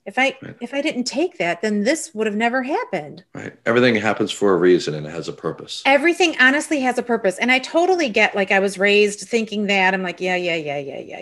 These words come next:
Speaker 1: yeah." You know, like, I get it. You know, people say it all the time. But that's the actual, like,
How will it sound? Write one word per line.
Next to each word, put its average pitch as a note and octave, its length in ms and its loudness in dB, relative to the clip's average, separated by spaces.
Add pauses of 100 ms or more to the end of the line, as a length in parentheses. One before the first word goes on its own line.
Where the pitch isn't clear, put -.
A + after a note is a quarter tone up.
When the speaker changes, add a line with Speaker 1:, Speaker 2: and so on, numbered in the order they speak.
Speaker 1:
yeah." C#3+ 160 -14 (120)
You G3 100 -6
know, F#3 140 -2
like, F3+ 340 -6
I G#3+ 80 0
get F3+ 200 4
it. D#3+ 200 -4
You G#3 80 -4
know, G3 60 -10
people D4+ 240 -4
say A#3 200 4
it G3 60 4
all E3 100 2
the E3 80 -8
time. D#3+ 520 -10 (500)
But C#4 160 -6
that's D4 240 2
the - 220 0
actual, D4+ 420 0
like, A#3+ 280 -2